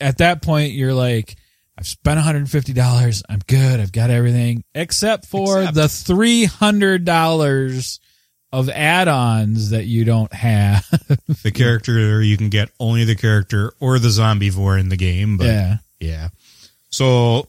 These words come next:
Speaker 2: I am sure that's gonna come up, especially if they break a million dollars in the next couple of days. But,
Speaker 1: Mm-hmm.
Speaker 2: uh, I mean, it's just a money-making machine for them. It's a license to print Benjis.
Speaker 1: Yeah, and, uh, uh, you know,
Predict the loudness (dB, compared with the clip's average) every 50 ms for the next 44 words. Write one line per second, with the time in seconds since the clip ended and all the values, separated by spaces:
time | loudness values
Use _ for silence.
0 | _ -2 0 0 2 2 2 0 0 0 -2 -2 -2 -2 -2 -2 -2 0 0 -2
1 | -4 -4 -4 -6 -6 -6 -6 -4 -4 -2 0 0 -2 -2 -2 -4 -4 -2 0 0
2 | 0 0 0 -2 -2 -2 -2 -4 -6 -8 -4 -2 -2 -2 -2 -4 -4 -2 -2 -2
3 | -2 -2 -4 -4 -4 -4 -4 -4 -2 -4 -4 -4 -4 -6 -8 -8 -8 -10 -8 -8
4 | -10 -10 -8 -10 -8 -8 -10 -6 -2 0 2 4 4 4 2 2 -2 -8 -20 _
5 | _ _ _ _ _ _ _ _ _ _ _ -6 -2 -2 0 0 -2 -2 -2 0
6 | 2 2 2 2 0 0 0 -2 -2 -4 -4 -4 -2 -2 -2 -2 -4 -4 -4 -6
7 | -6 -4 -6 -6 -8 _ _ -4 -2 -2 -2 -2 -2 -4 -4 -6 -6 -6 -6 -6
8 | -6 -4 -4 -4 -2 -2 -2 -2 -2 -2 -2 -2 -4 -6 -8 -8 -10 -8 -6 -4
9 | -4 -4 -4 -8 _ _ -12 -6 -6 -4 -4 -4 -4 -2 0 0 2 2 2 2
10 | 2 2 0 -2 -2 -2 0 0 0 -2 -6 _ _ -12 -10 -10 -10 -10 -12 -10
11 | -10 -10 -10 -12 -12 -16 -20 -16 _ -2 0 0 2 4 4 4 4 2 0